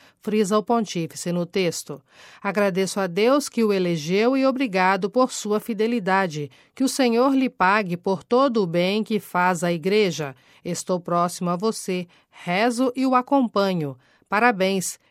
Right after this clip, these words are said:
Espero que os membros do caminho façam um bolo com oitenta velinhas para você",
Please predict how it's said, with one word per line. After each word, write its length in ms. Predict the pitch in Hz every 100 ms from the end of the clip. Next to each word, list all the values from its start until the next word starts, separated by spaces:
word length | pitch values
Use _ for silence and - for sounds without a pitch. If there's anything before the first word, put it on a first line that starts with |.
| _
Espero 520 | 202 - - 202 196
que 120 | 202
os 160 | 226 175
membros 420 | 180 196 180 185
do 100 | 151
caminho 520 | 165 247 208 190 247
façam 520 | 240 208 190 185 208 196
um 80 |
bolo 440 | 165 185 247 233 180
com 140 | 175
oitenta 520 | 175 165 - 220 254
velinhas 640 | 269 277 220 214 226 175 -
para 200 | 170 165
você", 520 | 165 165 - 214